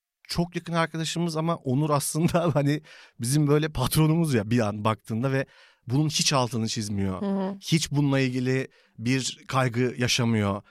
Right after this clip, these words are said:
Speaker 1: Bunu kompleks edinmiyor. Hep güler yüzlü ve panik yapmıyor. Sana da panik yaptırmıyor. Hep sevgi dolu davranıyor. Ve bence bu içinde olan bir şey. Öyle biri ya o. Yani bir an-, bir yandan da öyle biri ve, e, sevgiyle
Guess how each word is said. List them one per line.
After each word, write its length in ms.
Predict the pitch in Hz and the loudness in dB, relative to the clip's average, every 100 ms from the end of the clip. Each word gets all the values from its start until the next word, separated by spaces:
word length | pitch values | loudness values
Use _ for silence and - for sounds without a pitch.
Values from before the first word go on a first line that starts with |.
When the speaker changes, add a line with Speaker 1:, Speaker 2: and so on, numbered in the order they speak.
| - - | -20 -10
Speaker 1:
Bunu 160 | 117 170 | 0 0
kompleks 460 | 143 139 139 147 156 | 2 2 2 2 2
edinmiyor. 340 | 131 120 120 | 2 4 2
Hep 100 | 175 | 2
güler 260 | 160 151 135 | 4 4 4
yüzlü 480 | 127 107 104 101 - _ _ _ 139 | 0 -2 -2 -2 -4 _ _ _ 2
ve 200 | 165 151 | 2 0
panik 300 | - 147 - | 2 2 4
yapmıyor. 560 | 185 165 - 135 120 117 | 4 2 2 2 4 2
Sana 200 | 139 185 | 0 2
da 80 | 190 | 2
panik 260 | 175 156 | 0 0
yaptırmıyor. 460 | 143 127 - 113 117 | 0 -2 -2 -2 0
Hep 100 | 180 | 0
sevgi 320 | - 170 147 | 0 0 0
dolu 180 | 143 131 | 0 0
davranıyor. 540 | 120 113 110 110 110 - - - - | 0 0 0 -2 -4 -8 -20 -20 -2
Ve 160 | 160 156 | 0 2
bence 380 | 170 196 202 | 2 2 0
bu 280 | 202 220 - _ _ _ _ - - | 2 2 0 _ _ _ _ -20 -14
içinde 400 | - - 180 240 | -2 2 4 4
olan 260 | 247 208 160 | 4 4 2
bir 40 | |
şey. 100 | 123 - | -2 2
Öyle 300 | 196 240 139 | 4 4 2
biri 180 | 151 214 | 2 4
ya 180 | 208 | 4
o. 200 | 113 101 - _ _ - | 2 -2 -12 _ _ 0
Yani 340 | 127 131 123 | 2 2 2
bir 80 | 135 | 2
an-, 240 | 123 127 | 2 0
bir 60 | 113 | 0
yandan 440 | 117 113 110 104 | 0 0 0 -2
da 100 | 110 | -2
öyle 280 | 160 214 175 | -2 0 0
biri 200 | 165 190 | -2 -2
ve, 160 | 208 214 _ _ _ | -4 -6 _ _ _
e, 40 | 147 156 | -6 -2
sevgiyle 720 | - 190 190 220 208 165 143 | 2 2 2 -2 2 0 0